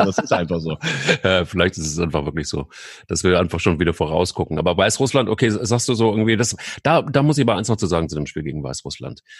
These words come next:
Speaker 2: Mal fernab, dass, dass, dass dein spezieller Freund Manuel Neuer wirklich einen guten Job gemacht hat, finde ich jetzt wieder.
Speaker 1: Hab ich ja
Speaker 2: Ähm,
Speaker 1: gerade gesagt.
Speaker 2: Hast du gesagt, ne? Auch halt
Speaker 1: Ja.
Speaker 2: dieses Dribbling, ne? Also von dem alle reden. Also das fand ich jetzt so, ja, okay, gut. Also,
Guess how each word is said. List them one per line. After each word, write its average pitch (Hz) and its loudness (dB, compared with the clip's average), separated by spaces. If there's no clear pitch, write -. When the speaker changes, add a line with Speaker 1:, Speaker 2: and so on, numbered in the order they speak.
Speaker 2:
Mal 85 0
fernab, - 0
dass, - -2
dass, 85 -2
dass 82 0
dein 110 4
spezieller 87 0
Freund 90 0
Manuel 82 2
Neuer 85 2
wirklich 90 -6
einen 85 -14
guten 85 -14
Job 170 -4
gemacht - -10
hat, 117 -20
finde - -20
ich - -20
jetzt 76 -20
wieder. 82 -8
Speaker 1:
Hab 95 6
ich 92 2
ja - 4
Speaker 2:
Ähm, 92 4
Speaker 1:
gerade 139 4
gesagt. 135 0
Speaker 2:
Hast 113 0
du 123 0
gesagt, 127 2
ne? 101 4
Auch 101 0
halt 101 2
Speaker 1:
Ja. - -6
Speaker 2:
dieses 87 -2
Dribbling, 110 2
ne? 78 0
Also 90 0
von 85 0
dem 82 2
alle 80 0
reden. 82 0
Also 80 0
das 80 -6
fand 107 2
ich 87 0
jetzt 95 0
so, 85 2
ja, 82 0
okay, 85 0
gut. 95 2
Also, 82 0